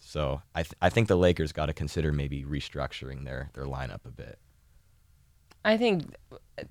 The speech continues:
Speaker 2: watching the game last night, the Lakers game against Warriors, the biggest thing that stood out to me is the Lakers just still don't have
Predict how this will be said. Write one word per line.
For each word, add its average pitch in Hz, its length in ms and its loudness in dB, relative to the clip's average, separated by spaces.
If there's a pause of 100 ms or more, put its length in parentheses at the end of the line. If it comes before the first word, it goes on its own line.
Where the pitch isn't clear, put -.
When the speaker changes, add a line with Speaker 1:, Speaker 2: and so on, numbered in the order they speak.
(140)
Speaker 2:
watching 170 400 6
the 156 80 2
game 143 200 2
last 139 280 2
night, 147 160 -2
the 139 80 -4
Lakers 143 400 0
game 139 260 -4
against 135 320 -2
Warriors, 147 640 2 (500)
the 147 80 -10
biggest 156 300 6
thing 165 120 6
that 147 140 4
stood 156 160 0
out 143 200 6
to - 80 -6
me 160 100 2
is 147 80 0
the 147 100 -8
Lakers 180 400 0
just 170 280 -8
still 175 340 6
don't 151 320 4
have 139 460 0